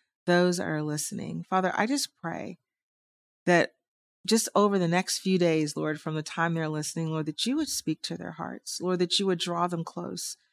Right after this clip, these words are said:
Lord, that you would remind them of who they are, that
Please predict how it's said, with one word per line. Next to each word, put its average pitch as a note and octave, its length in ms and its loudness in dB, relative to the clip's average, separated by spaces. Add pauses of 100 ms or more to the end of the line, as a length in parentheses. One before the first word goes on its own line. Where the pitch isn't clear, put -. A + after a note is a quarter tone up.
(200)
Lord, F#3 140 4
that F#3 140 2
you G#3+ 80 4
would G3 100 4
remind E3 520 2
them E3 200 -6
of E3 140 -6 (120)
who E3+ 120 0
they D#3+ 180 -2
are, - 360 -4
that E3 180 -4